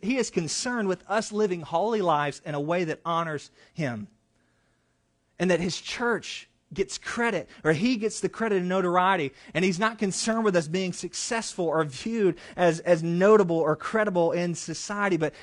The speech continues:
he is concerned with our holiness. He is concerned that we fear the Lord more than we fear man. And yes, the gates of hell will not prevail against his church, but it starts with your holiness and your willingness to follow the Lord.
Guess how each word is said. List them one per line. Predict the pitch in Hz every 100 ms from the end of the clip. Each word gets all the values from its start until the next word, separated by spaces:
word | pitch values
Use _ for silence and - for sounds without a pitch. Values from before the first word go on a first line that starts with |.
| -
he | 226 240
is | 220 226
concerned | - 196 165 208 208 170
with | 170 170
our | - 165
holiness. | - 175 170 156 117 107 - - -
He | 208
is | 220
concerned | 214 202 180 226 214 196
that |
we | 175
fear | 175 - 208 220
the | 190 170
Lord | 165 185 180 160
more | 165 175
than | 170 151
we | 151 151 147 - _
fear | - 143 135 127 - _ -
man. | 139 135 117 107 _ _ -
And | 165 170
yes, | 220 196 -
the | 170
gates | 208 208
of | 208
hell | 202 208
will | 170 220
not | 240 220 214
prevail | 190 185 185 156 - -
against | 156 165 160 -
his | -
church, | - 165 143 -
but | 180
it | 190 -
starts | - - 247 233 196 -
with | 180 170
your | 196 185
holiness | - 190 185 156 139
and | 175 160
your | 160
willingness | 170 170 156 139 - - - -
to | 160
follow | - 170 165 135 123 - _ _ _
the | 143
Lord. | 139 127 113